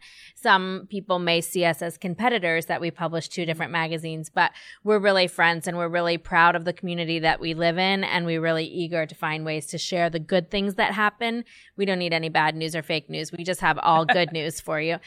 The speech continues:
Speaker 1: So, um, luckily it coincided with Madison's amazing idea about Able Threads. So please share with our viewers how it all happened.
Speaker 2: Thank you. Thank you. So, <sighs> you know,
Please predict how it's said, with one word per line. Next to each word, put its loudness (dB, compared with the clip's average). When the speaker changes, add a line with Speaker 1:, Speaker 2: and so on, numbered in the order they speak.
Speaker 1:
So, 10
um, 6
luckily 6
it 2
coincided 2
with -4
Madison's 2
amazing 0
idea 2
about 2
Able 0
Threads. -8
So 0
please -4
share -2
with -4
our -2
viewers -4
how 8
it 8
all 8
happened. -4
Speaker 2:
Thank 0
you. -4
Thank 2
you. -2
So, 6
<sighs> -6
you -4
know, -2